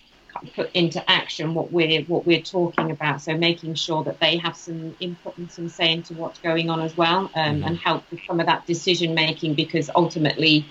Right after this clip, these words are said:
Speaker 1: they're the ones that it affects in terms of their teaching role. So I think it's being mindful of, of that as well, and making sure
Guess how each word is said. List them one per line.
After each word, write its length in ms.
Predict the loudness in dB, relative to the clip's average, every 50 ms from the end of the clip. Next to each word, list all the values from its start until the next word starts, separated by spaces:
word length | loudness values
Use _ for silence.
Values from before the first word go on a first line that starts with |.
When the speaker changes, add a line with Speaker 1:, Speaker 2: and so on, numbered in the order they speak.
| -8 -20 -20 -20 -20 -8 -2
Speaker 1:
they're 180 | 2 2 2 2
the 120 | 2 2
ones 240 | 2 2 2 2 0
that 100 | -2 0
it 160 | 0 -2 -2 -4 -8 -10 -12 -4 -2
affects 640 | -2 -2 0 0 0 2 2 0 -4 -10 -12 -10 -6
in 200 | -2 0 0 0
terms 380 | 0 0 2 2 2 2 0 -4
of 100 | -2 0
their 160 | 0 0 0
teaching 500 | 0 -2 -4 -4 -4 -2 -2 0 0 2
role. 240 | 2 4 2 2 0 -4 -8 -14 -18 -18 -12 -8 -2 2
So 80 | 4 4 6 4
I 60 | 4
think 220 | 4 4 2 2 4 2
it's 160 | 0 -2 -2
being 280 | -2 -2 0 0 0 2
mindful 520 | 4 4 6 6 4 2 0 -2 0 0
of, 100 | 0 0 -4 -8 -8 -4 -2
of 160 | -2 -2 0
that 240 | 0 0 0 0 -2
as 140 | -4 -2 0
well, 200 | 2 4 4 6
and 220 | 4 4 2 0 -2 -6 -12 -20 -20 -20 -20 -18 -4 0
making 380 | 2 2 2 0 -2 -2 -2
sure 520 | -2 -2 -2 0 2 4 4 4 2 0